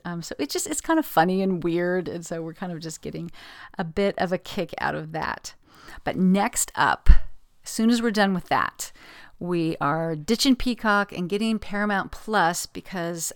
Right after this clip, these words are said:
um, the whole, the new season of Discovery has been out, the, the Star Trek, you know, in the, in the Star Trek genre, and Picard. Uh, my friend Patty over at Elm Street Quilts, uh, said she started Picard and,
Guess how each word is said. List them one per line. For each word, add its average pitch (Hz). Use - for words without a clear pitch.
um, 147
the 175
whole, 180
the 175
new 175
season 156
of -
Discovery 233
has 196
been 202
out, 190
the, 143
the 151
Star 175
Trek, -
you 185
know, 175
in 175
the, 175
in 170
the 165
Star 175
Trek -
genre, 190
and 175
Picard. -
Uh, 147
my 156
friend 160
Patty 202
over 180
at -
Elm 175
Street 202
Quilts, -
uh, 160
said -
she 175
started 165
Picard 135
and, -